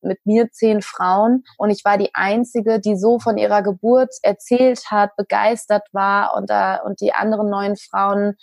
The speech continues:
hatten wirklich Tränen in den Augen und zwar nicht vor Freude, sondern ja, vor, vor Trauer und teilweise so vor,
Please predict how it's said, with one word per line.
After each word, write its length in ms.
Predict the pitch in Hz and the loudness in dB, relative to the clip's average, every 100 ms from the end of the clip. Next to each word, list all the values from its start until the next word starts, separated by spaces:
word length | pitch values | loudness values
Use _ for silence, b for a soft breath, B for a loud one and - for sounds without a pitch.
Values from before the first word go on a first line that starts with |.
| b b b b b | b b b b b
hatten 320 | 190 208 - | -4 -2 0
wirklich 320 | 220 214 208 | 0 0 -4
Tränen 400 | - 196 226 277 | -4 2 4 4
in 160 | 269 202 | 2 -2
den 140 | 190 | -2
Augen 360 | - 180 185 214 | 0 2 2 0
und 140 | 196 | -4
zwar 140 | - 196 | -4 -2
nicht 200 | 202 - | -2 -2
vor 140 | 196 | -4
Freude, 720 | 190 - 190 214 202 202 220 | -2 0 2 2 2 2 2
sondern 720 | 190 185 180 185 180 175 175 - - | 2 0 0 0 0 0 -2 -6 -2
ja, 340 | 196 220 190 - | 2 2 0 -4
vor, 200 | 190 180 | -4 -4
vor 180 | - 175 | -4 -10
Trauer 640 | - 190 220 247 240 233 - | -4 0 2 4 4 2 -2
und 260 | 185 180 - | -4 -4 -8
teilweise 560 | - 190 190 196 185 185 | -4 -2 0 0 0 -2
so 300 | 175 190 185 - _ _ _ _ _ | -2 -2 -4 -8 _ _ _ _ _
vor, 360 | 190 185 180 | -2 2 0